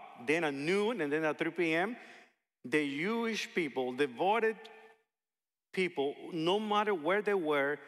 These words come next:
they had to stop and pray. If they were in a house visiting somebody, if they were working, if they were doing whatever, at that time, nine, twelve, and three P M, they will stop and they will start praying.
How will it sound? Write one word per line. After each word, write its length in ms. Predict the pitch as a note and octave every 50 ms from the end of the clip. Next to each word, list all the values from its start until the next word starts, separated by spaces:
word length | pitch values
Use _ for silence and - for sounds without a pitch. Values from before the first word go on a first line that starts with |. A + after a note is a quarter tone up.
| - - -
they 120 | - C3 C3+
had 220 | F3+ F#3 F#3+ F#3
to 80 | - E3
stop 480 | - - - G3 G#3 A#3+ C#4 - - - - - - - _ _ _
and 220 | - C3+ C3+ B2+ -
pray. 240 | - D#3+ D3 B2+ A#2+
If 180 | A2+ E3 D#3
they 140 | D#3 G3 G3+
were 240 | F#3 F3 F3+ F3 E3+
in 200 | E3 D3+ C#3+ C3+
a 120 | C3 B2
house 480 | A2 - - D#3+ F3 G3 G#3+ A#3+ A#3+ A3
visiting 440 | A3 A#3+ A#3 G3 A3+ F#3+ A3 A#3 A3
somebody, 460 | - A3+ A3 G#3+ A3 A3 G#3+ A3 G#3+
if 60 | G3
they 100 | F3+ F3
were 180 | D#3+ C#3 C3 B2
working, 520 | A#2+ A#2+ C3+ F#3 A3+ A#3+ - - A#3+ A#3
if 100 | A#3 G#3
they 80 | F#3+ F#3+
were 160 | F3+ F3+ F3
doing 240 | D#3 E3+ F3 E3 C#3+
whatever, 380 | D#3 E3+ G#3+ A#3 B3+ C#4 C#4 - - - - - - -
at 160 | - C#3 C#3 B2+
that 140 | G#3 B3+ A#3
time, 320 | A#3+ A3 G3+ D#3 B2+ A#2 - - - - -
nine, 540 | C3+ C3+ D3+ E3 F3 F3+ F3+ G3+ A3+ A#3+ A3 - - - - -
twelve, 360 | - E3 E3 E3 E3+ F#3+ - - - - - - - -
and 180 | C#3 C#3+ C3+ A#2+
three 160 | F3 F#3 A3+
P 200 | - A#3+ A3+ G3+
M, 240 | F#3 F3 F#3+ G#3+ G3 - - - - - _ _ _ _ _ _ _ _ _ _ -
they 120 | G#2 C3+
will 180 | C3+ C3+ D3 C3+
stop 680 | B2 - - F3+ G3+ B3 C4+ - - - - - - - - _ _ _ -
and 120 | A#2+ A#2
they 80 | A2+ A#2
will 140 | B2 C3+ B2
start 320 | - - C#3 B2+ B2 B2 - - - - _ -
praying. 280 | - B2+ B2 A2 G2